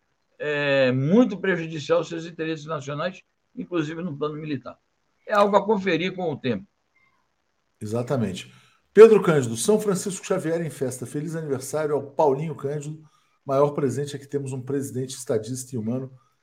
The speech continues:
Speaker 2: Grande Lula. Valeu, Pedro. Grande abraço aqui. Deixa eu botar, então, aqui, Zé, olha só. Mais uma notícia da Rússia.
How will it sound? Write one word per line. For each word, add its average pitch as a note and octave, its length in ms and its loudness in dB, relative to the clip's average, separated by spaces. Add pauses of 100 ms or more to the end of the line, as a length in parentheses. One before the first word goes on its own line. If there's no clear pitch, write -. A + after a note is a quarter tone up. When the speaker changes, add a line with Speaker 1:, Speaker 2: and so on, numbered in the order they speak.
(260)
Speaker 2:
Grande C#3 300 -2
Lula. A#2 260 2
Valeu, C#3 380 0
Pedro. G#2 360 -2
Grande B2 300 -8
abraço B2 480 -4
aqui. G#2+ 260 -12 (520)
Deixa C3 220 -4
eu E3+ 40 -2
botar, D3 340 2
então, D3+ 240 -4
aqui, D3 220 -6
Zé, A#2 240 -2
olha B2 220 -4
só. G2 300 -10 (640)
Mais C#3+ 240 -2
uma D3+ 120 -6
notícia C3 420 -6
da C#3+ 120 -2
Rússia. F3 440 -6